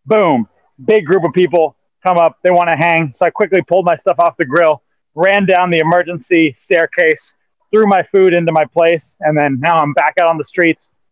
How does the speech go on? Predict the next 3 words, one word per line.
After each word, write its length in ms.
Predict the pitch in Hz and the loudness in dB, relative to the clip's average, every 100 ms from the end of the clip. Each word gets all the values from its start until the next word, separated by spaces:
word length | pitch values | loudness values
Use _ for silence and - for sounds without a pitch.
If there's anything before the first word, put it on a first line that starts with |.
| _ - | _ -2
free 140 | 202 | 0
range. 540 | 185 165 147 131 - _ _ _ _ | 2 0 -2 -4 -14 _ _ _ _
<laughs> 1900 | - - - - - _ 294 - 466 - - - 139 - - - 240 104 | -20 -20 -20 -20 -20 _ -20 -18 -18 -16 -16 -8 -6 -6 -6 -8 -8 -10